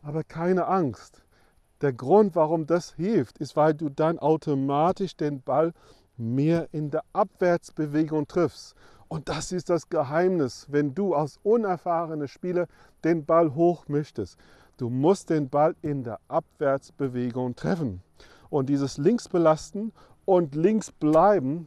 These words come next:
wird dafür sorgen. Bitte, du musst auch links bleiben und dann wird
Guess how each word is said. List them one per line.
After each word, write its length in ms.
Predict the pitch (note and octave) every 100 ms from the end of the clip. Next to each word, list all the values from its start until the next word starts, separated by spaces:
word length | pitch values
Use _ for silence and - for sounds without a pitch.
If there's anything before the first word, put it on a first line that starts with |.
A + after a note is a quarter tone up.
| _
wird 180 | C#3+ D#3 -
dafür 420 | C#3+ - D#3+ C#3
sorgen. 580 | A#2+ C#3 C3+ G2 E2 F2 _ _ _
Bitte, 360 | E3 - G3+ G3+ _ _ -
du 80 | C#3
musst 380 | C#3+ F3+ - D3+
auch 280 | E3 -
links 460 | C3 D3 E3 - - _ _ - - - _
bleiben 600 | C3 B2+ C#3 D3 D3 D#3 - -
und 200 | A#2+ C3
dann 260 | C3+ B2+
wird 340 | A#2+ D#3 -